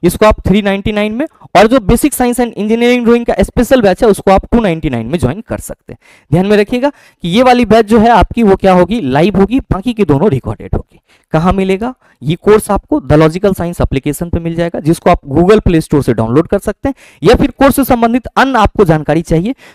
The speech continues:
तो मेरे मित्र यहाँ पे आपका number दिया गया है, इस पे आप call या WhatsApp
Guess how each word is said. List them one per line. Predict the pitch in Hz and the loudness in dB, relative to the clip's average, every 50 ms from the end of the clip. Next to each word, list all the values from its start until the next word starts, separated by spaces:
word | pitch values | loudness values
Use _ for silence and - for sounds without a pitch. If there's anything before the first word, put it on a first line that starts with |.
| _ - | _ -6
तो | - | 0
मेरे | 160 226 233 | 2 2 2
मित्र | 220 208 - 220 | 2 0 -2 -2
यहाँ | 175 165 180 180 202 | -2 -2 0 0 0
पे | - 202 | 0 0
आपका | 175 - - - 143 | 0 0 0 -4 -4
number | 135 135 127 127 139 127 | -4 -2 -2 -2 -2 -2
दिया | - 120 120 127 | -2 -2 -4 -2
गया | 127 160 185 190 | -2 -2 -4 -4
है, | 262 339 - | -4 -6 -6
इस | - 175 - | -8 -4 -2
पे | - 165 | -2 -2
आप | 151 - - | -2 -2 -2
call | - 165 170 165 | 0 0 2 2
या | 151 | 2
WhatsApp | 120 113 107 - - - | 0 0 -2 -2 -4 -4